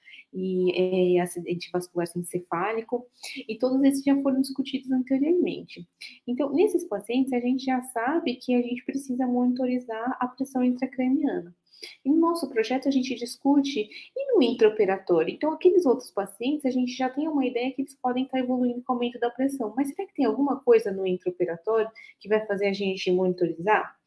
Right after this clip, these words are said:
essa pressão intracraniana? E sim.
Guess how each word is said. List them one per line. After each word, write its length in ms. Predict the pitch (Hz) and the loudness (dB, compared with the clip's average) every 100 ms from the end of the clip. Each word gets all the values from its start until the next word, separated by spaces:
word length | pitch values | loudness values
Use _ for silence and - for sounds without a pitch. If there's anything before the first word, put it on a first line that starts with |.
| - - _ | -20 -20 _
essa 220 | 185 185 | -6 -4
pressão 380 | 180 175 180 180 | -2 -2 0 0
intracraniana? 840 | 165 175 175 175 180 226 190 175 175 - - - - | 0 -4 -4 -4 -2 0 0 -2 -4 -10 -16 -8 4
E 160 | 311 | 6
sim. 440 | 359 - 269 233 | 6 6 6 6